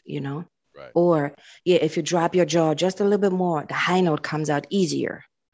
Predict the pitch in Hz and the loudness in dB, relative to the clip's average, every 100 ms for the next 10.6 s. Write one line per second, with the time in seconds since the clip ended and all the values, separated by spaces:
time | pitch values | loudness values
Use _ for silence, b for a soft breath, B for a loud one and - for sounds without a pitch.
0 | _ - - - 156 151 160 143 165 196 | _ -20 -16 -2 -2 -2 -6 -2 2 4
1 | 196 156 151 - 156 175 180 170 170 175 | 4 2 -2 -4 2 4 4 2 0 0
2 | 180 - 151 - 156 156 170 175 165 - | -2 -2 -4 -2 -2 0 0 0 -4 0
3 | 254 170 147 151 _ _ _ - 185 165 | 2 2 0 -4 _ _ _ -2 -2 0
4 | 170 - - - 87 - - 156 143 143 | -2 -4 -10 -2 -2 -2 -6 -6 -4 -8
5 | 104 - _ _ _ _ 69 80 87 113 | -10 -14 _ _ _ _ -20 -18 -14 -14
6 | - 98 85 - 113 80 73 _ 92 _ | -14 -20 -20 -18 -18 -18 -20 _ -20 _
7 | _ _ 85 87 87 80 92 202 226 160 | _ _ _ _ -20 -20 -6 0 2 0
8 | 127 _ _ _ _ _ _ _ _ - | -6 _ _ _ _ _ _ _ _ -20
9 | 78 71 62 _ _ _ _ 123 117 113 | -20 -20 _ _ _ _ _ -6 -4 -2
10 | 180 190 175 165 160 | 0 2 0 0 -4